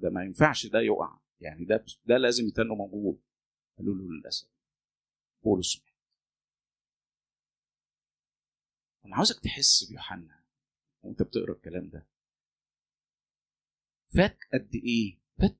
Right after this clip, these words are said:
سنين طويلة أوي، فات أربعين، خمسين، الوقت عمال يمر بعد صعود الرب إلى السماء. الرب مد في عمر هذا الشخص لغاية ما قارب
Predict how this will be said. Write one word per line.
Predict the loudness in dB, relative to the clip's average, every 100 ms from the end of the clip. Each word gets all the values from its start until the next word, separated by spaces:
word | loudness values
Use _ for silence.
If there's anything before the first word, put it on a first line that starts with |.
| -6
سنين | -4 -2 -2 -4 -6 -14 -8
طويلة | 0 0 0 -4 -6
أوي، | -6 -8 -4
فات | 0 2
أربعين، | 2 0 -4 -4 -8 -12
خمسين، | -12 -4 -4 -4 -10 -12 -16 _
الوقت | 2 2 2
عمال | -4 -6 -8
يمر | -6 -4 -6 -10 _ _ _
بعد | -2 -2 -6 _ -20 -20 _ -10
صعود | -4 -2 0 -2
الرب | -4 -6 -6 -4
إلى | -6 -2
السماء. | -2 -2 -6 -14 _ _ _ _ _ _ _ _ -2
الرب | 4 6
مد | 8 6 0
في | -8
عمر | -4 -4 -4 -4
هذا | 0 0
الشخص | 0 -4 -4 -2 0 -2
لغاية | -2 -4 -4
ما | -10
قارب | -6 -2 -2 -4